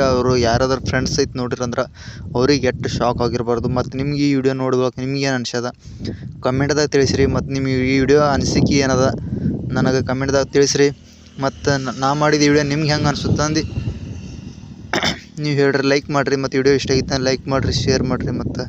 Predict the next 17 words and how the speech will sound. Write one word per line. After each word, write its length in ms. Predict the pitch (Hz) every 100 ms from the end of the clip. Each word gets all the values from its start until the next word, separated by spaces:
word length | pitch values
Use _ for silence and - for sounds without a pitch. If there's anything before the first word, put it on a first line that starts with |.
| -
ಸಬ್ಸ್ಕ್ರೈಬ್ 420 | - 117 - 113
ಮಾಡೋದು 200 | - -
ಮಾತ್ರ 200 | 120 - -
ಮರಿಬೇಡ್ರಿ. 460 | 123 120 123 135 139 - - - - - - - - - - - -
ಅಂದ್ರೂ 380 | 127 127 135 143
ನೋಡೋದು 400 | 135 123 131 131
ವಿಡಿಯೋ 240 | 127 123 127
ಭಾಳ 220 | 113 113 117
ಡೇಂಜರ್ 340 | 117 117 120
ರೀ. 80 | 135
ಮತ್ತು 300 | 139 - 151 160 - - - -
ಟ್ಯಾಟೂ 260 | - 127 135
ಗೋಸ್ಟ್ 220 | 123 120
ಅಣ್ಣಗೆ 240 | 120 120 117
ಹ್ಯಾಪಿ 260 | 110 120
ಬರ್ತ್ಡೇ 440 | 113 113 - 117
ರೀ. 120 | 127